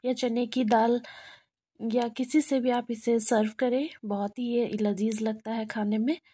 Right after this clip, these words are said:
और बहुत टाइम तक आप इसे दो चार दिन, जितने दिन भी रखोगे, ये बहुत ज़्यादा ही सॉफ्ट रहता है। तो फिर मिलते हैं एक नई दिन में, नई सुबह में, नई रेसिपी के साथ।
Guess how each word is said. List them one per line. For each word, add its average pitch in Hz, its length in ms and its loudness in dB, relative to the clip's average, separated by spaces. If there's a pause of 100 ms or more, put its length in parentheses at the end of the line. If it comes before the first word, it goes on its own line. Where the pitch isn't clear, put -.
(500)
और 220 40 -2
बहुत 240 420 0
टाइम 247 280 0
तक 247 160 -2
आप 226 200 -4
इसे 240 220 0
दो 247 240 4
चार 240 260 -2
दिन, 240 280 0
जितने 226 320 -2
दिन 233 240 0
भी 247 100 -2
रखोगे, 220 400 0
ये 240 160 2
बहुत 202 280 0
ज़्यादा 180 280 -4
ही 240 120 0
सॉफ्ट 202 380 -2
रहता 196 320 -4
है। 247 180 -8 (1080)
तो 285 80 -2
फिर 285 260 0
मिलते 269 340 2
हैं 277 300 2
एक 254 160 2
नई 233 260 0
दिन 240 200 0
में, 254 360 -2 (160)
नई 220 240 0
सुबह 247 340 -2
में, 269 300 0 (400)
नई 226 440 0 (140)
रेसिपी 226 380 -2
के 247 140 2
साथ। 247 260 0